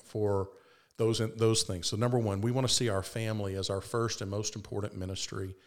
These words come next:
our first and most important disciples. Second, we want to help every, uh, one of our children and grandchildren discover who they're supposed to marry,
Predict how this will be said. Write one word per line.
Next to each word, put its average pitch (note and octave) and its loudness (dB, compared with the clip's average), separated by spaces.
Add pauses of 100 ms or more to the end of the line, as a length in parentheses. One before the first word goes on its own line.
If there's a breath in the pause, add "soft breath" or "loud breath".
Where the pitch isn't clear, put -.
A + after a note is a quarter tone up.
(460 soft breath)
our F#2 -6
first A2 0
and G#2 -2
most G2+ -2
important G2+ -4
disciples. F#2 -4
Second, G#2 -2
we G#2 -2
want G#2 -2 (320 loud breath)
to - -4
help G#2+ -2
every, A2+ -2 (280)
uh, G2+ -2
one G#2 -4
of G#2 -2
our G#2 0
children G#2+ -2
and F#2 -6
grandchildren G2 -6
discover G2 -4
who A2+ -2
they're G#2+ -2
supposed - -4
to F#2 -6
marry, F#2+ -4